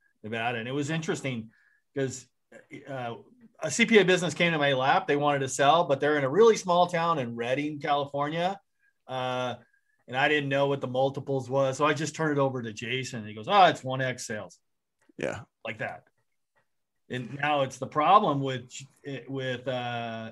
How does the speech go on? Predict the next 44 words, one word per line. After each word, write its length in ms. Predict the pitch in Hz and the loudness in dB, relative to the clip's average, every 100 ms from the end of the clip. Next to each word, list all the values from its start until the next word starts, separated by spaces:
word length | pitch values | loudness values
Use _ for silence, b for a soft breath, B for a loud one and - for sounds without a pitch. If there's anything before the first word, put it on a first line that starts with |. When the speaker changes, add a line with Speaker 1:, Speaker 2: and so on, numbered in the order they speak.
| - | -14
Speaker 1:
it's 120 | 135 | 0
not 140 | 196 | 2
a 40 | 147 | 2
problem, 500 | - 143 185 143 120 | 4 6 8 6 0
but 100 | 127 | -2
it 100 | 123 | -2
wa-, 180 | 127 123 | -6 -6
for 100 | 139 | -6
Jason, 440 | 135 151 202 196 | 0 2 2 0
it 80 | 139 | -2
was, 320 | 131 127 123 - _ _ _ _ _ _ _ | 0 -2 -4 -12 _ _ _ _ _ _ _
is 160 | 151 160 | -4 -2
it 80 | |
a 60 | 156 | -2
cultural 480 | 139 185 220 220 202 | -2 0 0 2 -2
fit? 500 | - 156 139 139 - _ _ _ _ _ - | 0 4 6 4 0 _ _ _ _ _ -6
Do 160 | 139 | 0
I 180 | 143 190 | 6 6
wanna 400 | 233 220 196 170 | 8 6 6 4
drive 880 | 139 127 131 131 147 143 151 160 139 | 0 -6 -4 2 4 6 6 4 2
or 80 | 127 | -6
fly 480 | - 143 135 139 151 | -8 -2 2 4 6
out 220 | 147 143 | 4 2
to 100 | 135 | -4
Redding, 380 | 123 127 139 139 | -4 -4 -6 0
California 800 | 143 143 139 143 143 143 139 135 | 2 2 0 -2 -2 0 0 -2
once 400 | 123 135 139 139 | 0 -2 -2 -4
a 40 | |
month 400 | 127 123 139 147 | -4 -4 -4 -4
or 120 | 131 | -4
once 260 | 127 135 135 | -2 -2 -4
a 60 | |
quarter? 420 | 135 165 220 110 - | -8 -4 -2 -4 -8
Do 140 | 123 | -8
I 80 | 120 | -6
wanna 300 | 135 156 156 | -2 0 0
do 140 | 190 | -2
that 200 | 226 - - _ _ - | -2 -4 -8 _ _ -16
if 160 | 123 | -6
I 120 | 123 | -2
Speaker 2:
Right. 80 | 131 | 0
Speaker 1:
have 140 | 143 143 | 0 -2
three 200 | 160 160 | -6 -2
kids? 440 | 233 247 117 | 2 2 0